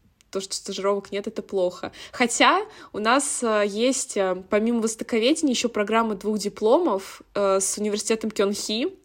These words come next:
Там нет бюджета, насколько мне известно. Они платят там какие-то бешеные <laughs> деньги в год, но у них есть стажировки, они туда ездят.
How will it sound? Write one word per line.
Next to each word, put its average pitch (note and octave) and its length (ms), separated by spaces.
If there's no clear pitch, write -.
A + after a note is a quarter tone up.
Там C4+ 180
нет B3+ 340
бюджета, G3+ 680
насколько F#3+ 460
мне F#3 160
известно. F3+ 640
Они G#3 280
платят G#3+ 480
там F3 120
какие-то - 240
бешеные G3 580
<laughs> F#3 40
деньги G#3 340
в G3 120
год, A#3+ 420
но G#3+ 160
у A3 60
них D4 180
есть D#4+ 240
стажировки, A#3 920
они G#3+ 260
туда F#3 260
ездят. B3 680